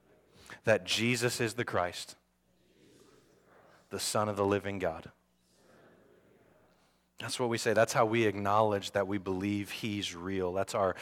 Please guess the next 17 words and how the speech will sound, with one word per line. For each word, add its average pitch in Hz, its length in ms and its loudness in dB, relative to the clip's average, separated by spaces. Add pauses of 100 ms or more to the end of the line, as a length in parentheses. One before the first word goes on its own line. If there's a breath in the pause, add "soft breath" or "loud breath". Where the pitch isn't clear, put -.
(220 loud breath)
confession 101 840 -2
of 90 160 -8
the 92 100 -4
faith 95 460 -6
that 92 120 -8
we 98 140 -4
have 98 320 -2
in 87 120 -6
him. 92 280 -8 (300 loud breath)
Then 127 100 4
we 143 80 8
make 143 220 6
a 139 40 2
decision 131 460 2
in 123 100 4
our 110 120 4
mind 104 640 2